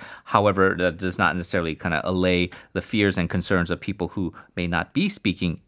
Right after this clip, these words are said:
English, hence why the anger was there for, uh, a non-Korean explanation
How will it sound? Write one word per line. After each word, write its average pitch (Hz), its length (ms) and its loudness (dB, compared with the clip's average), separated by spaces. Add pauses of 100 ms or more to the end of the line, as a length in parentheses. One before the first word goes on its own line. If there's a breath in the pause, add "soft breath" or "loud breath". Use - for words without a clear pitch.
English, 92 380 -2
hence - 380 -4
why 87 220 4
the 85 160 0
anger 87 240 0
was 80 220 -2
there 92 160 4
for, 85 300 0
uh, 78 280 2
a 98 60 0
non-Korean 92 640 2
explanation 85 640 -2